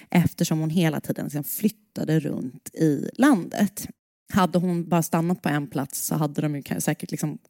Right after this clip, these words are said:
kommit på henne snabbare. Men eftersom hon flyttade över stadsgränserna så här hela tiden så började de inte lägga ihop ett och ett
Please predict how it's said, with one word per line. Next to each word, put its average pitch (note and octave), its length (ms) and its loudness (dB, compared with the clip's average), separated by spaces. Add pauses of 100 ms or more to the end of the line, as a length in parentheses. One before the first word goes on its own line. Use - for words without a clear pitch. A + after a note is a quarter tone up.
(120)
kommit E3 300 0
på F#3 220 4
henne D3+ 180 2
snabbare. E3+ 420 2 (360)
Men F3+ 100 2
eftersom F#3 380 0
hon F#3 100 2
flyttade G3+ 480 0
över D#3+ 300 2
stadsgränserna F#3+ 960 0
så - 100 -8
här C#3+ 140 -2
hela - 260 -2
tiden - 420 -6
så D3+ 380 2 (600)
började F3 440 4
de E3+ 60 2
inte D3+ 160 -2
lägga C#3+ 200 -2
ihop E3 460 2
ett - 220 -6
och - 80 0
ett - 400 -8